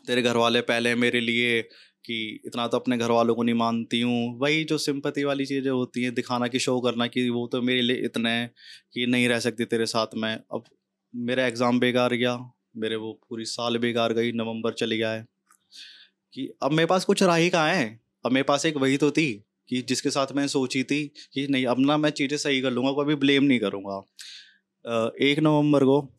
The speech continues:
उसने मना कर दी मुझसे कि मुझे ना तेरे साथ relationship में नहीं रहना है, और उसने phone काट दिया। और मैं उसे कॉल करे जा रहा हूँ, कॉल नहीं उठा रही है। मैं उसे ना इतने लंबे लंबे मैसेज कर रहा हूँ कि मेरे साथ ये हो जाएगा, वो हो जाएगा, तू समझ नहीं पा रही, मेरी condition भी पड़ रही है, मेरे साथ अब कुछ भी नहीं रहा है, मेरे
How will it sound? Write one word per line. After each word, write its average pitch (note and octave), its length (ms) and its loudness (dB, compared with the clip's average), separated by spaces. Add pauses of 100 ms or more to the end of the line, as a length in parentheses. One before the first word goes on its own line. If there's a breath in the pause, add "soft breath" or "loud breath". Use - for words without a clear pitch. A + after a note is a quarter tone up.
(120)
उसने B2+ 220 0
मना C3 200 2
कर B2 140 2
दी A#2 160 -2
मुझसे A#2+ 320 -2
कि B2 120 -6
मुझे B2 160 -2
ना C3+ 80 -2
तेरे C3+ 160 -4
साथ C3+ 100 -4
relationship A#2+ 480 -4
में C3+ 80 0
नहीं B2 240 0
रहना G2+ 300 -4
है, G#2 220 -14
और A#2 60 -4
उसने C#3 200 -2
phone B2 280 -2
काट G2+ 220 -12
दिया। G2+ 300 -16 (840 loud breath)
और A2+ 80 -10
मैं A2+ 80 -4
उसे A#2+ 120 -2
कॉल A2+ 280 0
करे A2 220 2
जा G#2+ 120 2
रहा G#2+ 100 0
हूँ, A2 100 -8
कॉल A2 220 -2
नहीं A2 120 -6
उठा A2 240 -6
रही G#2 180 -6
है। G#2 300 -6 (360 soft breath)
मैं B2 120 -4
उसे C3 140 -4
ना D3 80 -2 (200)
इतने D3+ 220 0
लंबे C#3+ 280 4
लंबे C#3 240 2
मैसेज B2 340 -8
कर A#2 100 -12
रहा A2 180 -8
हूँ G#2+ 180 -10
कि A#2+ 260 -10
मेरे A#2+ 240 0
साथ B2 240 0
ये B2+ 60 2
हो A#2+ 120 -2
जाएगा, A#2 280 -2
वो A#2 180 -4
हो A#2 80 -4
जाएगा, A2 440 -2 (360 loud breath)
तू B2 80 -6
समझ A#2+ 320 2
नहीं A#2+ 160 0
पा A#2 140 2
रही, A#2 120 0
मेरी A#2+ 200 0
condition A#2+ 320 -4
भी A#2 120 -4
पड़ A2+ 160 -6
रही A#2 100 -2
है, B2 60 -2
मेरे C3+ 160 -2
साथ C#3+ 160 -2
अब C#3 220 -2
कुछ C#3+ 220 0
भी C#3 80 2
नहीं C3+ 120 2
रहा C3 120 0
है, C3+ 60 -2
मेरे C#3 320 0